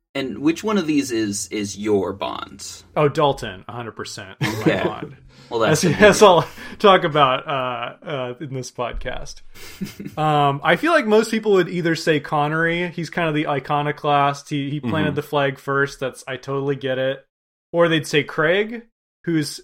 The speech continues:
Speaker 2: you know, kind of rightly celebrated for bringing back the kind of grittiness. But I sort of would argue that Craig is kind of just doing the Dalton thing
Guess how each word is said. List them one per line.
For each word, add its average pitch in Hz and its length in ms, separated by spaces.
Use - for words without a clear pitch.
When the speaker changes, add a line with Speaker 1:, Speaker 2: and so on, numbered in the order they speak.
Speaker 2:
you 165 140
know, 139 220
kind 160 180
of 139 80
rightly 143 280
celebrated 143 800
for 147 160
bringing 131 400
back 120 340
the 135 80
kind 135 220
of 131 100
grittiness. 160 680
But 151 460
I 165 200
sort 233 260
of 240 80
would 233 120
argue 202 380
that 175 200
Craig 180 440
is 156 220
kind 202 300
of 220 100
just 190 240
doing 160 580
the 147 140
Dalton 160 540
thing 190 540